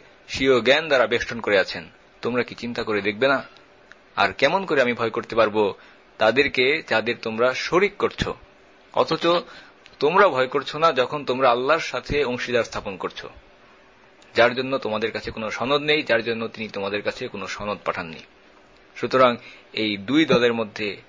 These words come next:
কারা নিরাপত্তা সম্পর্কে বেশি হকদার, যদি তোমরা সত্যিই জেনে থাকো?" ইব্রাহিম আলাইহিস সালাম যখন তার নিজের জাতির বিরুদ্ধে একা লড়াই করছেন,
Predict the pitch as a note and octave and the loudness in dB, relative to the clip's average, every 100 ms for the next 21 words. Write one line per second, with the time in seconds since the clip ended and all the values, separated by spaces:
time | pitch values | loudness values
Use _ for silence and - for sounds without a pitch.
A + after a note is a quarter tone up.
0 | - - A#2 C#3+ B2+ A2+ A2 - G2+ G#2 | -10 0 4 4 2 -2 -4 -8 -8 -8
1 | G2 G#2 F#2+ F#2+ G2 A2+ C3 G2 - - | -8 -8 -6 -6 -4 -6 -6 -8 -8 -8
2 | D2+ - - - - _ - G2+ F#2+ G2 | -8 -10 -20 -20 -20 _ -8 -6 -4 -4
3 | F#2 E2+ G#2 - G#2 E2 D#2 - - - | -4 -4 -6 -8 -8 -8 -8 -8 -8 -16
4 | - _ _ _ - _ _ _ _ - | -20 _ _ _ -20 _ _ _ _ -20
5 | - - - - - _ - - - - | -20 -20 -20 -20 -20 _ -20 -20 -20 -20
6 | - _ - - - - - - - - | -20 _ -20 -20 -20 -20 -20 -20 -20 -20
7 | - B2+ D3 G3 F#3 D#3 C3+ C3 B2+ A#2+ | -6 -2 4 6 6 2 2 2 4 0
8 | A2+ C3 A#2+ A2 - - - - A#2 A2 | 2 0 -2 -8 -18 -20 -20 -2 0 2
9 | A2+ A2+ A#2 G2+ A2+ C3 G#2 B2 C#3+ A#2+ | 0 0 2 2 0 0 -2 0 0 -2
10 | G2+ E2 - - - - - - - C#3 | -10 -10 -18 -20 -20 -20 -20 -16 0 2
11 | D#3 C#3 A2+ A#2 A2+ - - | 4 2 4 2 -2 -8 -8